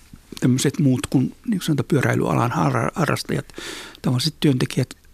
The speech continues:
työ-, työläiset, ihmiset, työ-, työssä käyvät voivat pyöräillä keskellä talveakin siellä. Ja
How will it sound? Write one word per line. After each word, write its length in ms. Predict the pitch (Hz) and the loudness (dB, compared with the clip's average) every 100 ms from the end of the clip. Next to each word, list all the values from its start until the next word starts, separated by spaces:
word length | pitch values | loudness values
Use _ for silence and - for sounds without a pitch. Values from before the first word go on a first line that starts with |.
| - - | -20 -2
työ-, 240 | 151 143 165 | 0 2 2
työläiset, 600 | 151 135 127 127 143 - - | 2 4 2 2 0 -2 -4
ihmiset, 440 | 185 156 127 139 | 0 0 0 0
työ-, 180 | 147 131 | 0 2
työssä 320 | 147 131 147 | 2 2 0
käyvät 360 | 151 120 123 - - | 2 2 0 -4 0
voivat 260 | 135 120 - - | 0 0 -4 -2
pyöräillä 460 | 123 131 131 135 - - - - - | 0 0 0 -2 -4 -16 -16 -18 -4
keskellä 360 | 127 - 165 147 | -2 0 0 2
talveakin 480 | 147 143 131 123 | 2 2 0 0
siellä. 320 | - 147 123 123 | 0 0 0 0
Ja 200 | 120 | 0